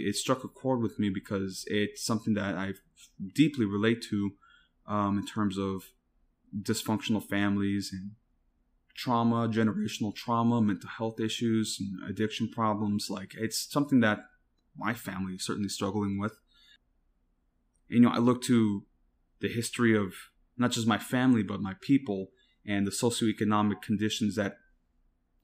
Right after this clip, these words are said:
give rise to a lot of the problems that we have. 'Cause believe me, like, I could sit here all day and talk about the problems, uh, within our culture, Dominican culture, but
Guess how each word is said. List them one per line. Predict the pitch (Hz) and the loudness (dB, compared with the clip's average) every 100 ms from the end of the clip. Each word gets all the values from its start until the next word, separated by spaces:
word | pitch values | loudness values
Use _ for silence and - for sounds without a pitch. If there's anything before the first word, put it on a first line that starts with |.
| - - - 107 | -14 -14 -12 2
give | 131 135 123 107 | 6 8 6 2
rise | 110 113 110 104 - | 2 4 2 0 -4
to | 110 | -4
a | 98 | -2
lot | 101 101 | -2 -2
of | |
the | 90 | -6
problems | - 110 104 101 | -6 -2 0 -2
that | - 98 | -4 -8
we | 98 | -6
have. | 101 95 - | -6 -6 -8
'Cause | 98 95 | -10 -4
believe | 107 120 110 | 2 4 4
me, | 101 95 | 0 -4
like, | 92 - | -8 -6
I | 113 | -6
could | 117 | -4
sit | - 113 | -6 -6
here | 113 104 - | -4 -6 -4
all | 110 107 | -4 -2
day | 104 | -2
and | 98 - | -4 -6
talk | 104 | -6
about | 98 95 98 _ _ _ _ | -6 -8 -10 _ _ _ _
the | |
problems, | - 107 98 95 90 - _ _ _ _ 95 | -4 0 0 -2 -6 -12 _ _ _ _ -8
uh, | |
within | 95 104 104 | -2 0 0
our | 95 | -2
culture, | - 98 - 95 92 | -4 -4 -4 -6 -2
Dominican | 104 101 95 | -2 -2 -4
culture, | - 98 - 101 - - | -4 -6 -4 -6 -6 -2
but | 135 | 0